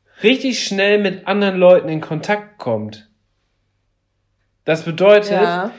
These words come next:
Speaker 1: dass wir zum Beispiel auch, wo wir nach Münster gezogen sind, kannten wir niemanden.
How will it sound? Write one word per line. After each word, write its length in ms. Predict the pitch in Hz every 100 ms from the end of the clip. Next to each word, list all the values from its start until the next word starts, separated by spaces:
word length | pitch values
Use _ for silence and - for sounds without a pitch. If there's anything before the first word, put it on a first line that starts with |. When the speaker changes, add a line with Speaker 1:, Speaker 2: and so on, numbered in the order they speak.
| - _
Speaker 1:
dass 260 | - 185 185
wir 120 | 196 -
zum 160 | 180
Beispiel 440 | 180 185 185 180 -
auch, 480 | 214 196 208 254 -
wo 140 | 180 175
wir 80 | 175
nach 140 | 160
Münster 420 | 170 208 202 180
gezogen 540 | 156 143 - 151 147 139
sind, 280 | 151 175
kannten 340 | - 185 175 165
wir 120 | 151
niemanden. 840 | 160 208 185 147 123 127 151 202